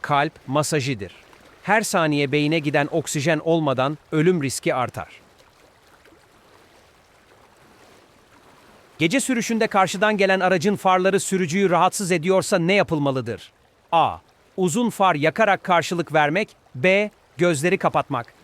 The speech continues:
C. Yolun sağından güvenli bir şekilde ilerlemek ve bakışı yolun sağ kenarına kaydırmak. D. Ani fren yapmak. Doğru cevap C şıkkı. Yolun sağından güvenli bir şekilde ilerlemek ve bakışı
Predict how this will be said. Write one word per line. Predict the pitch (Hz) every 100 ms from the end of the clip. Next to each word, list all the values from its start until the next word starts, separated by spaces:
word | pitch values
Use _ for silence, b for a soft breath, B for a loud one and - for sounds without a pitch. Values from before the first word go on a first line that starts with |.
| -
C. | 113 180 196 220 - _
Yolun | 143 185 240
sağından | 247 - 202 190 196 196
güvenli | 156 175 185 202 202
bir |
şekilde | 196 190 180 165 196
ilerlemek | 170 165 160 180 214 _ _
ve | 175 160
bakışı | 185 196 233
yolun | 196 185 196
sağ | - 214 220
kenarına | 208 175 165 170
kaydırmak. | 165 147 139 131 113 - _ 131
D. | 117 180 202 208 _ _
Ani | - 180 185 202
fren | - 190 185 160
yapmak. | 139 - 131 - _ _ _ _
Doğru | 156 196 226
cevap | 208 175 131 - _ _ -
C | 117 208 226
şıkkı. | - 185 - 151 120 - _ _
Yolun | 147 196 233
sağından | - 175 156 143 185
güvenli | 147 165 165 190
bir | 190
şekilde | - 151 151 156
ilerlemek | 160 151 147 139 175 156
ve | 160 131
bakışı | 165 170 - 196